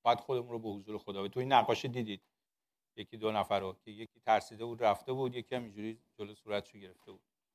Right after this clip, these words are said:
نباید اجازه بدیم که اون ترس باعث بشه که ما از حقیقت واقعی و اون نور حقیقی که عیسی می‌خواد در زندگی ما بتابونه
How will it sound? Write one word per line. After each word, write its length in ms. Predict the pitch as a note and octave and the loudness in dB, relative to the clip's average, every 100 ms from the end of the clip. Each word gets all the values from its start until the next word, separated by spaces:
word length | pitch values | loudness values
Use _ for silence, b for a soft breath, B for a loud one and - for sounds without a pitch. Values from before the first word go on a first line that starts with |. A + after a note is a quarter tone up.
| _ _ _ _ _ _ _ _ _ _ _ | _ _ _ _ _ _ _ _ _ _ _
نباید 560 | B2 C3 A2+ G#2+ G2+ - | 8 10 10 6 4 0
اجازه 340 | G#2 G#2+ G2+ A#2 | -4 -4 -2 -4
بدیم 340 | G#2+ G2+ G2 - | -4 -8 -18 -12
که 60 | |
اون 240 | G2 A2+ A2 | -12 -10 -12
ترس 440 | A2 G#2+ A2 G#2 | -4 -2 -2 -6
باعث 360 | - G#2+ G#2+ - | -8 -6 -6 -12
بشه 280 | A2+ _ A2 | -20 _ -20
که 120 | A2 | -6
ما 180 | A2+ A#2 | 4 4
از 160 | A2+ | 4
حقیقت 560 | - A#2 B2+ B2 C#3+ E3 | 6 6 8 8 8 8
واقعی 680 | C#3 B2 G#2+ A2 A2+ G#2+ - _ _ _ A#2+ | 6 6 8 6 4 2 -2 _ _ _ 6
و 20 | |
اون 220 | D3+ D#3+ | 8 8
نور 240 | E3+ F3 | 10 12
حقیقی 580 | F3+ D3+ C#3 D3 C#3+ E3 | 12 12 12 10 6 2
که 120 | E3 | 4
عیسی 420 | F3 D3 - E3+ E3+ | 2 2 8 10 10
می‌خواد 340 | D3+ E3 D3+ | 10 10 12
در 200 | D3 C#3 | 12 10
زندگی 680 | A#2+ D3 C#3 C3+ C3 E3 D#3 | 6 2 4 0 2 6 8
ما 420 | D#3 E3 A2 B B _ - | 12 12 12 B B _ 6
بتابونه 800 | C3+ - A#2+ A#2+ A#2 B2+ A#2 | 6 8 6 6 2 2 2